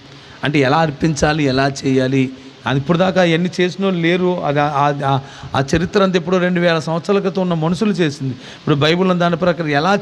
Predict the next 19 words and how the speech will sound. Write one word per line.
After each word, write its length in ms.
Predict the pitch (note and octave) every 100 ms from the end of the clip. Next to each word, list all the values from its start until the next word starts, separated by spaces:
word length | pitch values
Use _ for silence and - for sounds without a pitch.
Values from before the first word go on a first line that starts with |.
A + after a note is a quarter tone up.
| F#3+
చేయాలని 240 | F3 G3
ట్రయల్ 380 | A3 F#3+ B3 D#4+
వేశారట 440 | D4 A#3+ E3+ C#3
అనుకున్నా 500 | B2 G#2+ G2 F2+ -
ఓ 60 | A2+
దాన్ని. 280 | G#2+ F#2+ F#2 - - - - - - - -
ఇప్పుడంతా 320 | C3+ D3 D#3+ F3+
ఇప్పుడు 280 | D#3 D3 C#3 - -
రెడీగా 400 | D3 E3+ G3 F#3+
దూడ 300 | D3 D#3+ D#3
ఉంది. 320 | C#3+ B2+ A#2+ - - -
దూడ 360 | B2+ F3 A#3 A3
వయసు 640 | F3 F3+ G#3+ - D#3+ D3 D3+
ముదిరిపోయిన 540 | D#3+ F3+ G#3 A3 G#3
తర్వాత 180 | G#3+ F#3
వేయకూడదు, 380 | F3 E3+ D#3+ C#3
లేగా 560 | C3+ C#3+ E3+ G3+ G3+
దూడని 420 | E3 D#3+ D#3+ F3
అర్పించాలట. 680 | F#3 C3+ D3 C3+ A#2+ G2+ -